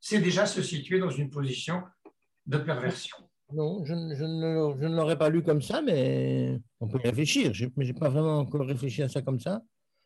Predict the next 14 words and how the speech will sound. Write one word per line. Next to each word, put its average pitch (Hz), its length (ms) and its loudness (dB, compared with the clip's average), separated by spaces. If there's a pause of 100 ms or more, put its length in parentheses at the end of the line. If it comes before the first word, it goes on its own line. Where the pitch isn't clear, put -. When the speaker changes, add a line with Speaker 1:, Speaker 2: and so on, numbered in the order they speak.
(400)
Speaker 2:
Non, 202 280 6
je 202 80 6
pense 190 320 2
plutôt - 420 -2
que 190 160 4
c'est - 380 0
une, 165 180 4
euh, 156 440 4 (1400)
non, 160 320 0
je, 147 60 0
je 165 240 0
ne 165 80 0
crois 180 260 -2
pas. 160 240 2